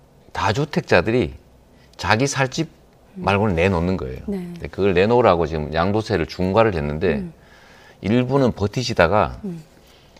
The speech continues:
Speaker 1: 그냥 안, 시간을 지나, 지나버렸고 중과 대상이 됐는데
Speaker 2: 예.
Speaker 1: 작년 연말에 종부세를 중과를 당하고 보니까
Speaker 2: 음.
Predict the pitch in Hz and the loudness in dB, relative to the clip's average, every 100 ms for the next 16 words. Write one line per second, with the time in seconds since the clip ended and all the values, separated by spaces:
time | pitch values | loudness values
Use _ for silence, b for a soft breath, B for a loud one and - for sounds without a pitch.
0 | b b b _ - 117 82 92 - - | b b b _ -2 -2 -2 -6 -10 -8
1 | - - 151 - 101 - - 104 110 98 | -2 2 2 2 -2 -2 -4 4 4 6
2 | 82 82 - 107 117 101 82 92 76 73 | 2 0 0 4 4 4 2 0 0 -2
3 | 71 69 196 185 185 - - - 104 117 | -2 -2 0 0 0 -12 -16 -4 0 2
4 | 202 135 147 117 98 - - _ _ _ | 4 4 6 6 2 -4 -20 _ _ _
5 | _ _ _ _ _ _ - _ _ - | _ _ _ _ _ _ -20 _ _ -4
6 | 92 113 151 160 117 - 101 110 143 110 | -2 0 2 4 2 0 2 8 8 6
7 | 80 73 71 71 113 80 - 180 160 | 0 -2 -4 -4 -4 -6 -6 -8 -8